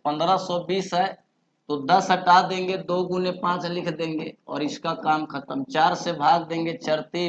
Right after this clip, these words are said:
बारह, चरवा आठे बत्तीस, दो से उन्नीस। तो ये चार गुने दो गुने उन्नीस और उधर है आपका दस का दो गुने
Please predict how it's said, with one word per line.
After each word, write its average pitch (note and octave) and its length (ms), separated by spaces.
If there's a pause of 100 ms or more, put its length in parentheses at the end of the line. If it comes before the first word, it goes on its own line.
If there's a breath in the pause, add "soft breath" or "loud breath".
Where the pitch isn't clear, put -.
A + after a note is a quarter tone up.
बारह, D3 320
चरवा D3+ 400
आठे C3+ 220
बत्तीस, C3 520
दो D3+ 240
से F3 300
उन्नीस। C3 420 (720)
तो D3+ 40
ये E3 240
चार F3 560
गुने F#3+ 340
दो F#3 440
गुने F#3 320
उन्नीस F#3 540
और F3 140
उधर F3 320
है F3+ 180
आपका F3+ 380
दस F#3 240
का F3 180
दो F3+ 260
गुने F3+ 240